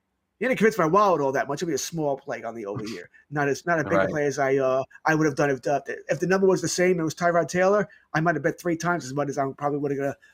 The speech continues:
Speaker 1: gonna do with, uh, Mills there. I just don't trust Mills. For me personally, I'm a cautious guy.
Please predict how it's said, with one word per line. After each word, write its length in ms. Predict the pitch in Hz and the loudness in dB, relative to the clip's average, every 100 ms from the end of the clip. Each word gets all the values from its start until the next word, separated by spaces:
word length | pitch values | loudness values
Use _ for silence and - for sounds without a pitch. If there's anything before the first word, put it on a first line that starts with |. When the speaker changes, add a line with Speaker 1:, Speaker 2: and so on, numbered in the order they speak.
| _ | _
Speaker 1:
gonna 180 | 156 143 | 0 2
do 120 | 147 | 4
with, 180 | 139 139 | 4 2
uh, 140 | 123 | 0
Mills 260 | 135 143 135 | 2 0 0
there. 120 | 120 | 0
I 80 | 131 | 0
just 160 | 185 175 | 0 0
don't 200 | 160 - | -2 0
trust 300 | 170 156 156 | -2 -2 0
Mills. 320 | 156 165 - - - | 0 0 -4 -14 -4
For 120 | 233 | 0
me 100 | 262 | 0
personally, 420 | 185 190 - 180 | 2 2 2 0
I'm 120 | 175 | -2
a 40 | 156 | -4
cautious 380 | 160 156 143 | -4 -4 -4
guy. 300 | - 98 - | -6 -6 -6